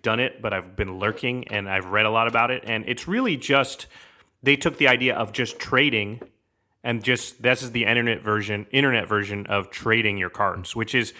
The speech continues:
such a big part of a collectible card game or a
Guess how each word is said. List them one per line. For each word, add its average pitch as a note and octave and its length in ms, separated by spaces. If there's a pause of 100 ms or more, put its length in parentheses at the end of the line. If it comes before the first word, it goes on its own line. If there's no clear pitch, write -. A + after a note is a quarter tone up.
(140)
such - 280
a C#3+ 80
big - 560
part - 440 (100)
of G#2 240
a G#2 80
collectible G2+ 560
card G#2+ 300
game F#2 400
or G2+ 240
a F2+ 180